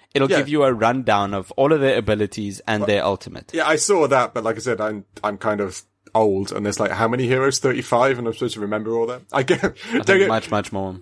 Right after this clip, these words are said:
Speaker 2: don't get me wrong, if you played a lot more, I understand that eventually you'd learn all the
Speaker 1: No, but I
Speaker 2: aspects
Speaker 1: mean,
Speaker 2: and
Speaker 1: who
Speaker 2: stuff.
Speaker 1: wants to sit, who wants to sit
Speaker 2: Hmm.
Speaker 1: through, uh, fif-, and read every ability for fifty different heroes?
Speaker 2: Yeah.
Speaker 1: I don't wanna do that.
Speaker 2: No.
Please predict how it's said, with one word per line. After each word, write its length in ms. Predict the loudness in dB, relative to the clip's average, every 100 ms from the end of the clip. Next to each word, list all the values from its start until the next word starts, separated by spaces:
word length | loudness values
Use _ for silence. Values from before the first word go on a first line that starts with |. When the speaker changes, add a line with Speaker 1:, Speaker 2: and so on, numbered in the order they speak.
| 0
Speaker 2:
don't 180 | 2 4
get 80 |
me 80 | 2
wrong, 180 | 2 2
if 120 | 0
you 100 | -4
played 300 | 0 0 0
a 60 | 0
lot 180 | -2 0
more, 280 | -2 -2
I 100 | -2 -6
understand 520 | -6 -8 -8 -8 -8
that 80 | -10
eventually 420 | -10 -10 -10 -12
you'd 300 | -14 -14 -14
learn 320 | -12 -12 -12 -14
all 220 | -10 -10
the 320 | -8 -8 -2
Speaker 1:
No, 200 | 2 2
but 200 | 2 0
I 40 | 0
Speaker 2:
aspects 60 |
Speaker 1:
mean, 140 | 0 0
Speaker 2:
and 60 | 2
Speaker 1:
who 60 |
Speaker 2:
stuff. 100 | 4
Speaker 1:
wants 200 | 2 0
to 120 | -4
sit, 380 | -6 0 0 -2 _ -4
who 60 | 2
wants 260 | 2 0 -4
to 80 |
sit 320 | -2 -2 -2 -2
Speaker 2:
Hmm. 120 | 0
Speaker 1:
through, 400 | 0 0 -2 -6 _ -10
uh, 200 | -10 -12
fif-, 480 | -18 -4 -2 -2 -8 -2
and 220 | 0 0
read 420 | 0 2 2 0 0
every 320 | 0 2 0
ability 540 | 0 0 -2 -2 -8 -10
for 280 | -4 -2
fifty 400 | -2 -4 -4 -4
different 320 | -2 -2 -4 -2
heroes? 460 | 0 0 -2 -6 -12 -2
Speaker 2:
Yeah. 140 | 2
Speaker 1:
I 40 | 4
don't 80 |
wanna 140 | 2 -2
do 140 | -4
that. 140 | -2 0
Speaker 2:
No. 200 | 0